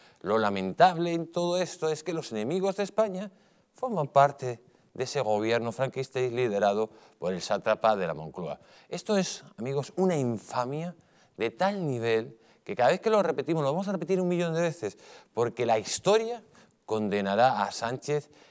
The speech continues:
y a toda su banda por haber hecho este pacto infame y por llevar estos años de infamia a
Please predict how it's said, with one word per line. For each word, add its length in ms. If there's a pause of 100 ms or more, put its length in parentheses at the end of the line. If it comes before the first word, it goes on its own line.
(100)
y 100
a 140
toda 320
su 260
banda 460 (320)
por 180
haber 240
hecho 260
este 240
pacto 640
infame 540 (300)
y 120
por 340 (140)
llevar 260
estos 460
años 480
de 80
infamia 560 (280)
a 400